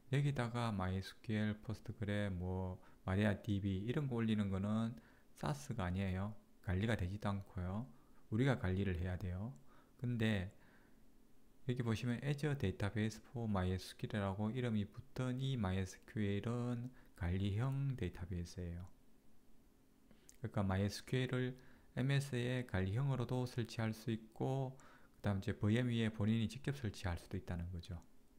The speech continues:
그 점이 좀 다르고요. 또 그 다음에 Azure Virtual Machine의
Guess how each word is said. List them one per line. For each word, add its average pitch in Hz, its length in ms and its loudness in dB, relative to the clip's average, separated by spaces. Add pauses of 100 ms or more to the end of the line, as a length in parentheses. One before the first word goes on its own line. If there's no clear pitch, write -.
(200)
그 - 120 -2
점이 107 240 0
좀 90 200 -2
다르고요. 92 760 -4 (680)
또 90 560 0 (640)
그 113 80 0
다음에 120 540 2 (640)
Azure 135 400 4
Virtual 123 420 0
Machine의 113 1700 -2